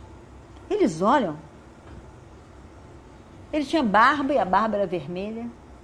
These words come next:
Tudo nele era vermelho. Eles olham. Os olhos também são vermelhos. E aí, Krishna e Arjuna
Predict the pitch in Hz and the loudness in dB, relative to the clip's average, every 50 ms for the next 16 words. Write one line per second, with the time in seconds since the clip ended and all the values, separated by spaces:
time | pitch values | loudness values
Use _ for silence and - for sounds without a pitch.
0 | - - - - - - - - 440 427 359 294 294 277 262 240 226 220 196 202 | -20 -20 -20 -20 -20 -12 -2 -2 2 4 4 6 6 6 4 4 2 2 0 0
1 | 180 160 175 175 160 151 - 165 - - - - - - - - - - - - | -4 -4 -6 -8 -8 -8 -10 -12 -16 -20 -20 -20 -20 -20 -20 -20 -20 -20 -20 -20
2 | - - - - - - - - - - - - - - - - - - - - | -20 -20 -20 -20 -20 -20 -20 -20 -20 -20 -20 -20 -20 -20 -20 -20 -20 -20 -20 -20
3 | - - - - - - - - - - - - - - - - - - - - | -20 -20 -20 -20 -20 -20 -20 -20 -20 -20 -20 -20 -20 -20 -20 -20 -20 -20 -20 -20
4 | - - - - - - - - - - - - - - - 269 294 285 254 190 | -20 -20 -20 -20 -20 -20 -20 -20 -20 -20 -20 -20 -20 -6 -4 -2 0 0 -2 0
5 | 208 202 220 240 269 269 269 269 269 - - - - - - - - - - - | 0 0 2 2 2 0 0 -2 -6 -10 -18 -20 -20 -20 -20 -20 -20 -20 -20 -20
6 | - - - - - - - - - - - - - - - - - 254 233 185 | -20 -20 -20 -20 -20 -20 -20 -20 -20 -20 -20 -20 -20 -20 -20 -12 -10 -8 -8 -8
7 | 160 - 220 226 254 285 277 247 - - 262 240 247 262 262 - 311 320 311 277 | -6 -4 -4 -2 -2 -2 -4 -6 -6 -4 0 0 0 0 0 0 0 0 0 0
8 | 208 160 190 214 226 226 196 156 - - - - - - - - - - - - | -2 -2 -2 -2 -2 -2 -6 -8 -10 -14 -18 -18 -20 -20 -20 -20 -20 -20 -20 -20
9 | - - - - - - - - - - - - - - - - - - - - | -20 -20 -20 -20 -20 -20 -20 -20 -20 -20 -20 -20 -20 -20 -20 -20 -20 -20 -20 -20
10 | - - - - - - - - - - - - - - - - 339 339 294 262 | -20 -20 -20 -20 -20 -20 -20 -20 -20 -20 -20 -20 -20 -14 -4 -2 2 2 4 4
11 | 254 269 311 311 - - - - - - - - - - - - - - - - | 4 2 0 -2 -6 -14 -20 -20 -20 -20 -20 -20 -20 -20 -20 -20 -20 -20 -20 -20
12 | - - - - - 226 214 - - - 269 269 277 269 - - - 170 165 175 | -20 -20 -10 -4 -2 -2 -2 -2 -2 -2 0 0 0 -2 -4 -8 -6 -4 -2 0
13 | 175 180 185 180 - 208 214 208 240 285 | 0 0 -2 -2 -4 -4 -2 -2 -2 -4